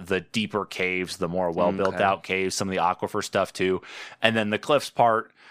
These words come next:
Speaker 1: not only includes, like, the ravines, but also includes the actual, like, taller mountains
Speaker 2: Mm.
Speaker 1: as well. So some of that I don't think is gonna be making it until part two, which is later this year.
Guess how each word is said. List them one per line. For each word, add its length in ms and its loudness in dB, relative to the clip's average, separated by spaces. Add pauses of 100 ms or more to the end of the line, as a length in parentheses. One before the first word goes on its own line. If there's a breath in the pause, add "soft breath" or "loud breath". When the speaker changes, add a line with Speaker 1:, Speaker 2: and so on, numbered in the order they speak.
(100)
Speaker 1:
not 260 4
only 200 0
includes, 360 -2
like, 200 0
the 80 2
ravines, 560 0
but 160 0
also 260 0
includes 480 -4
the 320 -2
actual, 400 -4
like, 260 -6 (240)
taller 380 4
mountains 680 -6
Speaker 2:
Mm. 180 -6
Speaker 1:
as 80 -8
well. 180 2
So 160 -2
some 240 0
of 80 0
that 160 4
I 60 0
don't 160 -6
think 140 -4
is 80 -8
gonna 120 -4
be 80 -2
making 320 -2
it 100 -4
until 280 -2
part 280 -2
two, 240 2
which 180 -2
is 120 -2
later 240 0
this 200 -4
year. 140 -4